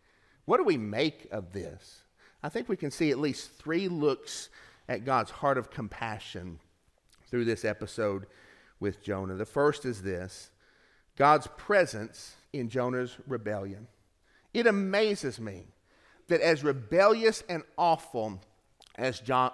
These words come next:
as Jonah is, God is present with him. His, his companionship is there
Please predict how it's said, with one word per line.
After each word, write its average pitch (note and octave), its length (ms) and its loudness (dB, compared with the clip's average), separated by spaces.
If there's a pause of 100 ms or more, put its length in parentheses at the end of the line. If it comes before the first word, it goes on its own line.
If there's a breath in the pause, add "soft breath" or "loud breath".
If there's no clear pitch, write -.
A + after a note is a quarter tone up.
(120)
as C3 200 -2
Jonah B2+ 400 -4
is, G#2+ 360 -8 (360 soft breath)
God F3+ 420 8
is D3 200 -2 (100)
present F3 580 0 (200)
with D#3 260 -2
him. E3 240 -2
His, C3+ 200 -4
his B2+ 220 -6
companionship F3 1000 0 (260 loud breath)
is C#3+ 200 2
there D3 360 6